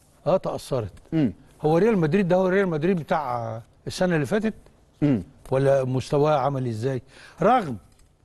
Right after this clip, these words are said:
Speaker 1: إن السنة دي عنده اتنين لعيبة هم الأحسن على مستوى العالم،
Speaker 2: أيوة.
Speaker 1: بنزيما وفينيسيوس.
Speaker 2: أيوة.
Speaker 1: صح ولا لا؟
Speaker 2: صحيح.
Speaker 1: ورغم كده نتائجه، يبقى إذن كل الأندية بترهق.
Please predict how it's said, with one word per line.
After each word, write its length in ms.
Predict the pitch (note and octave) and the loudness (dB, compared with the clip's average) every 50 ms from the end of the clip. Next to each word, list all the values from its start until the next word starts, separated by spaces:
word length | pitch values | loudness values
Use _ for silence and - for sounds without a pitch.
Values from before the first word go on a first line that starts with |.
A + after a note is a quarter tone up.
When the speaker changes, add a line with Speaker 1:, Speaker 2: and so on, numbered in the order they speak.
| _ - | _ -4
Speaker 1:
إن 160 | D#3+ E3+ F#3 | -2 0 0
السنة 440 | F#3+ - - - G3 G#3+ A#3+ C4 C#4 | 0 0 0 0 0 2 2 2 2
دي 240 | B3+ C#4 C#4 B3 | 4 2 2 2
عنده 300 | - F#3+ G#3+ C4 B3 G#3+ | 0 0 0 2 2 2
اتنين 280 | G3+ - G#3 C4 C4+ B3+ | 2 2 2 2 4 4
لعيبة 520 | A#3+ G3+ F#3+ A3+ C#4 C#4+ C4+ C#4+ C#4 B3+ - - _ _ _ _ _ _ _ | 2 2 2 0 0 0 2 0 0 0 -2 -8 _ _ _ _ _ _ _
هم 160 | G#3 B3 C4+ | 0 0 2
الأحسن 380 | B3+ A#3+ B3 B3 G#3 - A3 A3 | 2 2 0 -2 -2 -2 -2 0
على 200 | G3+ F#3+ G3 G3 | 0 2 2 0
مستوى 300 | F#3 E3+ - - G#3+ G#3 | 0 -2 0 0 2 2
العالم، 440 | F#3+ E3+ D3 D3+ D#3+ D#3+ C#3 A2+ G#2+ - _ _ _ _ _ _ - C#3+ | 2 2 2 2 0 0 -2 -4 -8 -12 _ _ _ _ _ _ -2 0
Speaker 2:
أيوة. 100 | F#3+ A3 | 2 2
Speaker 1:
بنزيما 560 | G#3+ E3 D#3 A3 C#4 D4 D#4+ D#4+ D#4+ D#4+ C#4 - _ _ _ _ _ _ | 2 2 2 2 2 2 2 0 0 -2 -2 -6 _ _ _ _ _ _
وفينيسيوس. 800 | - D#3 G3+ A3 A3+ A#3 G3 - - C#3+ A#2 - - - - _ _ _ _ _ _ _ _ - | 0 2 4 4 4 4 2 0 -4 -8 -10 -10 -16 -20 -20 _ _ _ _ _ _ _ _ -2
Speaker 2:
أيوة. 220 | C3+ C3 G#2+ F2 - | 0 0 -2 -4 -10
Speaker 1:
صح 280 | - - A3+ A#3 - - | -4 -2 -2 0 0 0
ولا 160 | F#3 E3+ E3 | 0 2 2
لا؟ 220 | E3 E3+ F3+ G3+ - - | 2 2 0 -2 -4 -4
Speaker 2:
صحيح. 360 | B2+ A#2+ B2+ C#3+ C3 G#2 - - _ _ _ _ _ _ | -4 -2 -2 -2 -2 -4 -6 -10 _ _ _ _ _ _
Speaker 1:
ورغم 340 | - E3 G3 B3+ B3 B3+ A#3 | 0 2 2 2 4 2 2
كده 240 | E3+ B3 C#4 B3+ B3+ | 2 2 2 2 2
نتائجه، 580 | A#3 G#3+ G3 - A3+ A#3 A#3 G3 F3 G3+ F#3 - - _ _ _ - - _ - | 0 0 2 2 2 2 2 2 0 -2 -2 -4 -8 _ _ _ -20 -20 _ -6
يبقى 220 | C#3 C#3 C3 C3+ | -4 -2 -2 -2
إذن 260 | D3 F3 G3+ G3 F3+ D3 - - _ _ _ _ _ _ _ _ _ | 0 0 -2 -2 -4 -8 -14 -20 _ _ _ _ _ _ _ _ _
كل 220 | B3+ D4+ F4+ F#4+ | 4 4 6 6
الأندية 320 | D#4 A3+ F#3+ F3 E3+ A#3+ C4 | 4 4 2 2 2 2 0
بترهق. 640 | - - A3 C4 B3 D#3+ C3+ A#2 - _ - - | 2 2 2 2 2 0 -2 -4 -8 _ -20 -20